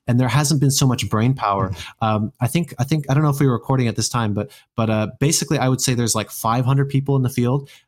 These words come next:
Speaker 1: may-, like, on the order of five hundred people, not more than a thousand people in the field.
Speaker 2: Mm-hmm.
Speaker 1: So, you know, if we could get that up to,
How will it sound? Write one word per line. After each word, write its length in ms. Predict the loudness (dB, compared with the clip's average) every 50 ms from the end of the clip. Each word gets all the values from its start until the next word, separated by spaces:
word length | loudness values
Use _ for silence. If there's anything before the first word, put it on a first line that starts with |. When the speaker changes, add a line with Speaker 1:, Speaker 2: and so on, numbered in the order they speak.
| _ _ -4
Speaker 1:
may-, 440 | 0 0 2 2 2 2 2 0 0
like, 220 | 0 0 0 0
on 120 | 2 4 4
the 80 | 4
order 240 | 4 4 2 2 2
of 80 | 2 2
five 160 | 0 0 0
hundred 140 | 0 0 0
people, 180 | 0 0 2
not 220 | 2 2 2 2 2
more 200 | 2 4 4 2
than 120 | 2 0
a 40 | -2
thousand 360 | 0 0 0 0 0 0 -2
people 240 | -2 -4 -4 -2 -2
in 60 | -2
the 60 | -2
field. 360 | -2 -2 -2 -2 -2 -2 -4 -6
Speaker 2:
Mm-hmm. 300 | -12 -18 -12 -8 -4 -2
Speaker 1:
So, 580 | 0 0 2 2 2 2 2 0 0 -4 -4 _
you 120 | 0 0
know, 160 | 2 0 0 0
if 180 | -2 -4 -2 0
we 120 | -2 -2
could 240 | -2 -2 -2 -2 0
get 200 | 0 -2 -2 -2
that 180 | -2 -2 0 0
up 180 | -2 -4 -4
to, 300 | -4 -2 -2 -2 -2 -4